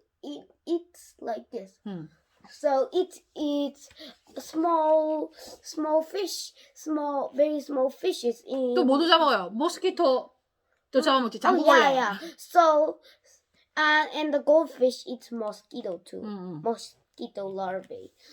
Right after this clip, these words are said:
Speaker 2: 음.
Speaker 1: And it is small, small the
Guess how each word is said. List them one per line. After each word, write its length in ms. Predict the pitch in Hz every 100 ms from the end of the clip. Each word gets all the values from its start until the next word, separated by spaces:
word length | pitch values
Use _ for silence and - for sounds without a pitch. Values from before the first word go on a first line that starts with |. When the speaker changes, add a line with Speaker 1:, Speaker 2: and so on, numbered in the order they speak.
| 247
Speaker 2:
음. 100 | 202
Speaker 1:
And 340 | 285 294 294 -
it 180 | 320 359 -
is 220 | 285 254
small, 600 | 294 302 311 311 302 285 - - - _ _ _ _ -
small 680 | - 311 220 262 262 254 247
the 360 | 226 220 208